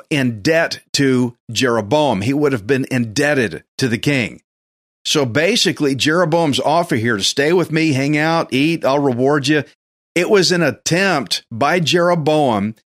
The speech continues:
to take over and control God's man. You can see how Jeroboam was still being rebellious and he was being manipulative,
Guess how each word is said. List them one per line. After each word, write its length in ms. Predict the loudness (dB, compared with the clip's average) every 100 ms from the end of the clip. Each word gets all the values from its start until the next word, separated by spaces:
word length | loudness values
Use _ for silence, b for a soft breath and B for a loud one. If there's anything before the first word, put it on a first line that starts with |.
| _ -6
to 140 | -4
take 320 | 0 0 0
over 340 | 2 2 0 -2
and 180 | -2 -2
control 760 | -2 0 0 2 2 0 -4 _ _ _ -8
God's 340 | -2 0 0 0
man. 460 | 0 0 0 -4 -10 _ _
You 160 | -2 0
can 140 | 0
see 240 | 0 2
how 320 | 2 2 2 -2 B _ -10
Jeroboam 680 | -4 0 2 2 2 2
was 120 | 2 2
still 240 | 2 2
being 180 | 2 2
rebellious 800 | 2 0 0 2 4 4 2 0
and 160 | 0
he 100 | 0
was 100 | 0
being 280 | 0 0 2
manipulative, 1120 | 2 2 2 2 0 2 0 0 -2 -4 -10